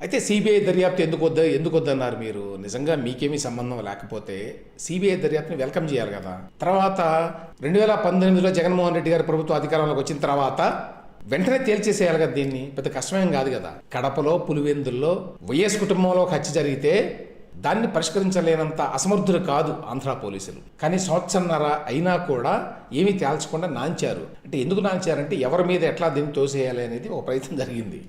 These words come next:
ఈ లోపలే సునీత గారికి అనుమానం వచ్చి ఆవిడ కోర్టులో వేసింది.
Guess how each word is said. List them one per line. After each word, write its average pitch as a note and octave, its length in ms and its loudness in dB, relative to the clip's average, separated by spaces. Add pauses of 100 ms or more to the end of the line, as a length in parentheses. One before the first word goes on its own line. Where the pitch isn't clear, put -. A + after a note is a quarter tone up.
(120)
ఈ F#3 160 2
లోపలే F#3 320 4
సునీత E3+ 300 0
గారికి D3+ 280 0
అనుమానం C#3+ 320 -2
వచ్చి C3+ 220 -2
ఆవిడ C3 220 0 (520)
కోర్టులో F3+ 300 2
వేసింది. F#2 460 -6